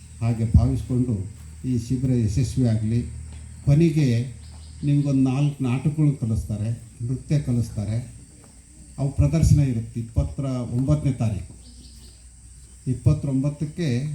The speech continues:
ಅವ-, ಅವುಗಳ ಪ್ರದರ್ಶನ ಬೆಳಗಿನಿಂದ ಸಂಜೆವರೆಗೂ ಇರುತ್ತೆ.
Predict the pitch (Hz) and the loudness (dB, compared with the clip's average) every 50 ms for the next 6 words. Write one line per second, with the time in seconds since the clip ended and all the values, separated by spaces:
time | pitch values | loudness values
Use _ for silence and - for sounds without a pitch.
0 | 135 - - 123 120 127 131 131 120 117 127 139 135 135 131 117 - 120 120 120 | -8 -8 -4 -2 -2 -2 -2 -2 -2 -2 -2 -2 -2 -2 -4 -2 0 0 2 2
1 | 143 143 143 - 147 139 127 110 113 117 127 143 143 151 156 156 160 165 - - | 2 0 2 2 2 2 2 2 2 2 2 2 4 4 2 2 2 0 0 2
2 | 139 131 123 135 127 123 120 120 123 120 113 101 95 - - - | 2 2 2 2 0 0 0 0 0 0 0 -2 -4 -6 -10 -14